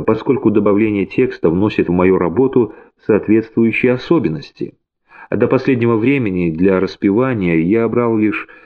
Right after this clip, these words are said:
небольшие отрывки из арий Однако перед спектаклем «Эрнане» в Ля Скала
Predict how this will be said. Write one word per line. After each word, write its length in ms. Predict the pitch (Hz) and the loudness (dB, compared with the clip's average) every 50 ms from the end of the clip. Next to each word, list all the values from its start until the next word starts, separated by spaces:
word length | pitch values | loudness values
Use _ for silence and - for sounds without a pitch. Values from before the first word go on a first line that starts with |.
| _ _ - | _ _ -4
небольшие 720 | - - 110 113 120 123 135 131 127 - - 147 139 120 92 | -2 -2 0 0 0 0 0 0 0 -2 0 0 2 0 0
отрывки 480 | 87 - - 120 127 120 - - - | 0 0 0 0 0 0 -2 -2 -2
из 200 | 85 85 76 78 107 | 0 0 0 0 0
арий 400 | 127 127 120 110 101 90 - _ _ _ _ _ _ - | 2 2 2 0 0 -2 -4 _ _ _ _ _ _ -4
Однако 440 | 95 95 95 107 123 127 123 - 113 | -2 -2 0 0 -2 -2 0 0 0
перед 260 | 107 - 110 110 107 | 2 2 2 2 0
спектаклем 680 | 110 - - 104 - - 110 110 104 - 110 104 104 - - | 0 -2 -4 -4 -2 0 -2 0 0 0 -2 -2 -2 -4 -2
«Эрнане» 560 | 107 104 101 101 104 113 113 110 101 95 87 | 0 0 2 2 2 2 0 0 0 0 0
в 80 | 82 85 | 2 2
Ля 140 | 92 90 | 2 0
Скала 480 | - - - - 156 165 135 90 76 | -2 -4 -4 -2 0 0 0 0 -4